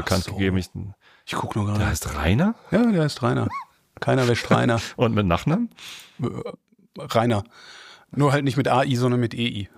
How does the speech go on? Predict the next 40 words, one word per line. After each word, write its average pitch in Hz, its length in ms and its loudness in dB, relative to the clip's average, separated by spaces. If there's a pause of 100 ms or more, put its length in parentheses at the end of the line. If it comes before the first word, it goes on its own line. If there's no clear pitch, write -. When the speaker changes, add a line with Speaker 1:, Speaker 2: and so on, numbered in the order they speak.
(160)
Speaker 2:
<laughs> - 220 -20
Rainer, 139 360 2
Rainer. 117 300 0 (1600)
Ähm, 120 460 2
nee, 156 220 2
also 135 180 -2
vor - 140 2
allen 101 140 4
Speaker 1:
Aha. 98 100 6
Speaker 2:
Dingen, 101 80 2
äh, 135 140 0
es 131 160 -4
geht - 160 -2
ja, 127 160 2
es 135 340 -6
geht 131 140 -2
ja 139 80 0
in 123 80 -6
Schlacht-, 123 400 -6
Video, 151 340 0
verpflichtende 151 480 -2
Videoüberwachung 135 480 2
in 123 100 2
größeren 117 440 0
Schlachthöfen. 123 580 -2 (380)
Das - 160 -2
heißt, 120 320 2
äh, 117 180 2
diese 110 240 0
Videos, 131 320 2
die 123 100 -2
dann 117 160 2
gelegentlich 117 420 0
mal 120 120 4
von 117 160 -2
irgendwelchen 120 380 0
Tierschützern 127 500 0
aus 107 140 -4
irgendwelchen 117 380 0
Mastbetrieben - 800 0